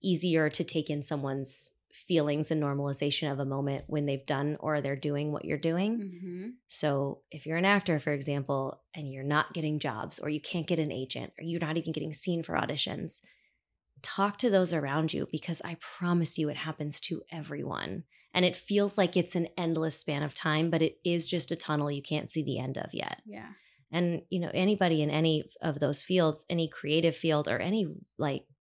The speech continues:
Speaker 1: nine-to-five, my God, if you have nine-to-five, God bless. Uh, tell me,
Speaker 2: <laughs>
Speaker 1: what is it like to have a four oh one K? I'm dying. I'm, I'm dying for that.
Speaker 2: <laughs>
Speaker 1: But,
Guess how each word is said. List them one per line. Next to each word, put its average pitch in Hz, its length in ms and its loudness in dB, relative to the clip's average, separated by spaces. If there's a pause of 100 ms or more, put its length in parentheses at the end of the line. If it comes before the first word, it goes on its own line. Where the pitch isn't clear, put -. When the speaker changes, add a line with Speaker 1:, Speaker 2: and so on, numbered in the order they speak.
(200)
Speaker 1:
nine-to-five, 220 640 2 (580)
my 247 120 2
God, 196 160 4
if 180 80 -2
you 247 80 6
have 196 80 6
nine-to-five, 165 460 4
God 208 200 4
bless. 147 380 2 (340)
Uh, - 160 6 (220)
tell 240 180 10
me, - 60 4
Speaker 2:
<laughs> - 40 2
Speaker 1:
what 247 140 8
is 262 140 8
it 196 100 6
like 175 180 6
to 185 40 4
have 170 120 6
a 147 40 2
four 147 220 4
oh 143 40 4
one - 140 2
K? - 260 -2 (340)
I'm 190 140 2
dying. 185 400 6 (160)
I'm, 185 220 4 (100)
I'm 185 180 6
dying 180 320 8
for 147 140 0
that. 135 180 0 (300)
Speaker 2:
<laughs> 359 120 12 (400)
Speaker 1:
But, 240 880 8